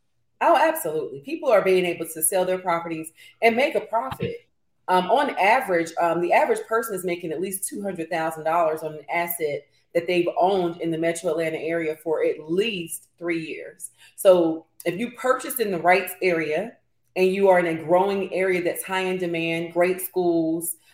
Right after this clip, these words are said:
um, schools is, school being number one, near new development, um,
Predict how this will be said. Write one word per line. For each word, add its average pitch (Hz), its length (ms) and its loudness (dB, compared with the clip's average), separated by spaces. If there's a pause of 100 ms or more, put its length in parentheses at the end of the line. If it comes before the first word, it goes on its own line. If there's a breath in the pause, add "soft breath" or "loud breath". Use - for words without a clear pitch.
(160 soft breath)
um, 170 180 0
schools 226 360 -2
is, 208 260 0
school 233 280 0
being 208 220 0
number 190 240 -2
one, 165 360 0
near 180 180 2
new 185 160 0
development, 175 760 0 (360 loud breath)
um, 165 180 0